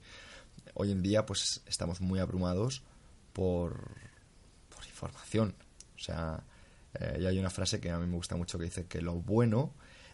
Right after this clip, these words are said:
es enemigo de lo mejor. Entonces, cuando sabes que, que hay cosas buenas, pero que hay cosas mejores, muchas veces ocurre esto,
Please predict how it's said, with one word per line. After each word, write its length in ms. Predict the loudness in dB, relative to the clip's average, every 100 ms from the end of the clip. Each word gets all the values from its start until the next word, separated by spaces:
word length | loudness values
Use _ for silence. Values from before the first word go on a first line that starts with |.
| 0
es 420 | 2 4 2 0 -2
enemigo 420 | 0 4 4 4
de 40 | 4
lo 80 | 2
mejor. 320 | 4 4 4
Entonces, 300 | 2 -2 -2
cuando 240 | -2 -2
sabes 300 | 2 2 2
que, 360 | 0 0 0 -2 -10 -8
que 80 | -2
hay 20 |
cosas 240 | -2 -2
buenas, 300 | 2 2 2
pero 200 | 0 -2
que 200 | -2 0
hay 120 | 0 0
cosas 360 | -4 -4 -2
mejores, 500 | 0 4 4 4 0 -10 -20 -20 -6
muchas 380 | 0 2 2 2
veces 520 | 2 4 0 0 -6 -12 -20 -20 -18
ocurre 340 | -6 -2 2 2
esto, 320 | 2 -2